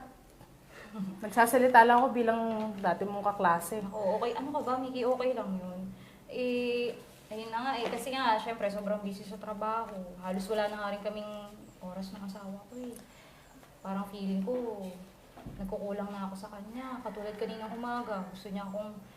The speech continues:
Speaker 2: kumain ng breakfast. Pero ayun nga, hindi ko man lang siya nasaluhan. Eh, kasi nga nagmamadali ako. Napakarami kong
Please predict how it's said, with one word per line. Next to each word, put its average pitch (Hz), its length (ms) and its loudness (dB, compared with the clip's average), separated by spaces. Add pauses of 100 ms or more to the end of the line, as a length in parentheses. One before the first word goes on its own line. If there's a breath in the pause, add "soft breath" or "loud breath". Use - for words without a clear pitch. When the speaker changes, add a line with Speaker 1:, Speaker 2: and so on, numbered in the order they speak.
(180 loud breath)
Speaker 2:
kumain 220 400 -2
ng 240 160 -4
breakfast. 233 640 -4
Pero 254 400 0
ayun 285 320 -2
nga, 226 300 -2 (100)
hindi 220 160 -8
ko 254 160 -4
man 262 80 0
lang 262 160 0
siya 262 160 -2
nasaluhan. 254 800 0
Eh, 262 80 -8
kasi 254 160 -10
nga 311 160 -4
nagmamadali 277 560 2
ako. 285 400 -2
Napakarami 254 640 -2
kong 254 160 -6